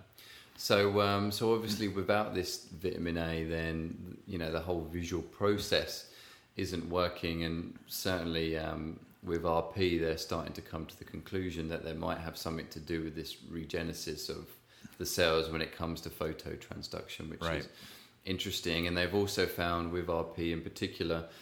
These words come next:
Speaker 1: that if you get a good source of vitamin A in your daily diet, then you can reduce and slow down the degeneration of R P for up to ten years.
Speaker 2: Which makes total sense. If you, it's just very common sense. If you're,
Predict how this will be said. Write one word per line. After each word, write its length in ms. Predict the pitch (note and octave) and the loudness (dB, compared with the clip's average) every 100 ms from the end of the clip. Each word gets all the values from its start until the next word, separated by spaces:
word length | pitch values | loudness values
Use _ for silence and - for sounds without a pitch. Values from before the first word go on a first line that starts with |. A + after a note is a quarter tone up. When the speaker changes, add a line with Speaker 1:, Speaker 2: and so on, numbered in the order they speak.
| - - | -14 -4
Speaker 1:
that 140 | F#2+ | 0
if 160 | F#2 - | 0 -2
you 140 | F#2 F2 | -4 0
get 540 | G#2 F#2+ F#2+ - - - - | 4 4 4 -4 -16 -10 -8
a 40 | |
good 280 | D#2+ G#2 E2+ | -4 0 0
source 480 | - A#2+ A2+ A2 - | 2 4 4 4 0
of 80 | E2 | 2
vitamin 380 | F#2 E2+ E2 | 2 4 2
A 120 | E2+ E2 | 2 2
in 180 | D#2+ | 0
your 100 | D#2+ | -2
daily 380 | D#2 F2+ E2+ D#2+ | -2 0 2 0
diet, 440 | D#2 E2+ E2 E2 - - - - | 0 0 2 -2 -6 -14 -20 -8
then 160 | F2+ F2+ | -4 -2
you 120 | E2+ | -2
can 260 | - E2+ D#2+ | -2 -2 -2
reduce 600 | E2 D2+ F2 F2 - D#2+ | -4 -2 -2 -2 -4 -4
and 100 | D2+ | -4
slow 340 | - F#2+ F2+ | -2 2 0
down 380 | E2 F2 F2 E2+ | 2 0 0 -2
the 60 | E2 | -2
degeneration 840 | E2 D#2+ E2 E2 F2 F2+ - E2 | -4 -4 -2 0 2 2 0 -4
of 120 | D#2+ | -2
R 160 | E2 E2 | -2 -2
P 300 | - D#2+ D#2+ | -2 -2 -2
for 200 | - E2 | -2 -4
up 120 | - | -4
to 80 | F#2 | -12
ten 280 | - E2+ D#2+ | -8 -6 -2
years. 440 | E2 D#2+ D#2+ - - - | -2 -2 -4 -10 -14 -2
Speaker 2:
Which 200 | A#2+ - | 0 4
makes 260 | B2 G#2+ - | 4 4 0
total 360 | - D#3 B2+ F2+ | 6 6 6 4
sense. 400 | - A2+ E2+ E2 | 6 6 4 0
If 100 | E2+ | -2
you, 80 | E2+ | 0
it's 140 | A2+ | 0
just 260 | C#3 - - | 0 0 2
very 240 | D3 E3+ | 4 4
common 420 | E3 B2+ A#2 G#2+ | 6 6 6 4
sense. 460 | G2+ C#3+ G#2 D#2 - | 4 6 6 4 0
If 180 | D#2+ F2+ | -2 2
you're, 340 | F2 F2 D#2+ | 2 2 -2